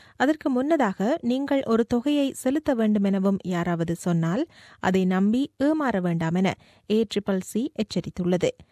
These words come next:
கடந்த ஜனவரி மாதம் முதல் இரண்டாயிரத்தி இருநூறு முறைப்பாடுகள் தமக்கு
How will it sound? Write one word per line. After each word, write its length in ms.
கடந்த 320
ஜனவரி 420
மாதம் 380
முதல் 240
இரண்டாயிரத்தி 600
இருநூறு 360
முறைப்பாடுகள் 640
தமக்கு 340